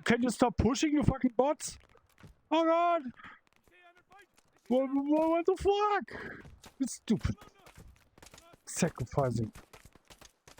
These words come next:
There's one German. Shoot the American Nazi. The bots are stupid as fuck. Look, this is an American. And what is he saying in German?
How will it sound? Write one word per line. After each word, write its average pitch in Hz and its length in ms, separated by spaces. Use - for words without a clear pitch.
There's 262 180
one 277 260
German. 247 640
Shoot 311 240
the 311 120
American 311 400
Nazi. 214 560
The 104 80
bots 101 300
are 90 80
stupid 95 460
as 82 100
fuck. - 520
Look, 277 160
this 233 200
is 208 140
an 190 120
American. 202 460
And 202 160
what 226 160
is 226 100
he 226 100
saying 240 420
in 226 220
German? 226 460